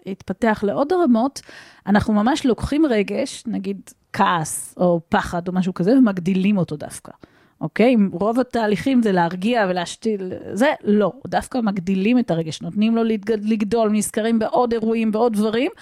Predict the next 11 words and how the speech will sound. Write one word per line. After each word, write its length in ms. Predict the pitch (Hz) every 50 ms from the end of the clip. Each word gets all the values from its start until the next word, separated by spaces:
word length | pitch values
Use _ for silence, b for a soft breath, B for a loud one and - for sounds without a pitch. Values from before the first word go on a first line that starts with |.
| B B B B B B B
מסכימים 600 | 202 214 220 - - - - 240 247 262 285 285
לתת 320 | 269 254 247 262 240 - -
ללב, 560 | 226 220 220 220 220 226 240 240 233 214 196
לס-, 320 | 196 190 185 - - -
לפעום 480 | - 220 226 - - - - 226 226 226
את 180 | 220 208 - 202
הרגש 580 | 190 185 190 190 208 220 240 254 285 - -
הזה, 220 | 320 311 269 294 370 427 494 508 302
ואז 500 | 247 - - 233 269 320 427 392 - - - b b b b b b b
משהו 280 | - 220 247 - - 285
מתפוגג, 680 | 254 240 - - - - 190 185 175 190 208 254 349